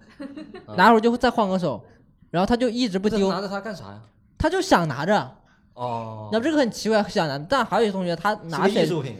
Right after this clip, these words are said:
Speaker 1: 是吧？感觉。
Speaker 2: 有些同学他拿着雪球就是为了砸人。
Speaker 1: 嗯，嗯。
Speaker 2: 就是因为班里你不都，你们不都是没有雪球了吗？我有，是吧？
Speaker 1: 哎。
Speaker 2: 我就可以砸你。有时候还上课砸，你知道吗？
Speaker 1: 嗯。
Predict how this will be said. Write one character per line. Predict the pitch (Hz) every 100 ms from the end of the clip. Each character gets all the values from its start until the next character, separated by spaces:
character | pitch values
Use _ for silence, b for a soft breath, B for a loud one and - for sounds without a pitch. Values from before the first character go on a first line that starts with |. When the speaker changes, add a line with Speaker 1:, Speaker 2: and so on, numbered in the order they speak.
| 92
Speaker 1:
是 |
吧？ | 101
感 | 92 95 90
觉。 | 92 - _ _ _ _ _ _ _ _ _ _
Speaker 2:
有 | 156
些 | 185
同 | 202
学 | 196
他 | 185 190
拿 | 151
着 | 180
雪 | 165
球 | 147
就 | 175
是 |
为 | 170
了 | 156
砸 | 120 127
人。 | 107 - - - - _ -
Speaker 1:
嗯， | 107 98 -
嗯。 |
Speaker 2:
就 | 101
是 | 196
因 | 220
为 |
班 | 208 247 254
里 |
你 | 190 160
不 |
都， | 190 233 196
你 |
们 | 185 196
不 | 233
都 | 254
是 |
没 | 233
有 | 233
雪 | 233
球 | 170 147
了 | 165
吗？ | 170 147 - _
我 | 147 151
有， | 196 156 104 -
是 | 143
吧？ |
Speaker 1:
哎。 | 143
Speaker 2:
我 | 139
就 | 170
可 | 180
以 | 165
砸 | - 123
你。 | 139 120 b b
有 | 190
时 | 190
候 | 220
还 |
上 | 220 247
课 | 220 190
砸， | 131 117
你 |
知 | 117
道 | 107
吗？ | 92 127 _
Speaker 1:
嗯。 | 117 107